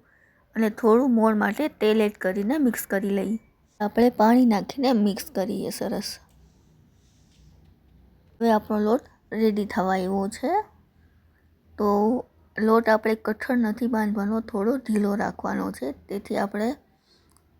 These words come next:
ગાંઠિયા પાડવામાં મુશ્કેલી ના પડે. તો દસ મિનિટ માટે આપણે લોટને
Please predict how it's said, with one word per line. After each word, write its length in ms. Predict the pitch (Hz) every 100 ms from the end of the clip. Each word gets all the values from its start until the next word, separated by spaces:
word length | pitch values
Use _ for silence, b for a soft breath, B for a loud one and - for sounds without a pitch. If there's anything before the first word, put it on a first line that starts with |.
| -
ગાંઠિયા 420 | 220 202 - 220
પાડવામાં 680 | - 202 196 196 202 247 285
મુશ્કેલી 540 | 208 208 - 202 202 202
ના 160 | 202
પડે. 360 | - 240 - 233 - b b b b
તો 100 | -
દસ 240 | 214 220 254 -
મિનિટ 260 | 247 240 226
માટે 300 | 220 220 214
આપણે 220 | 208 208
લોટને 720 | 220 214 226 220 220 294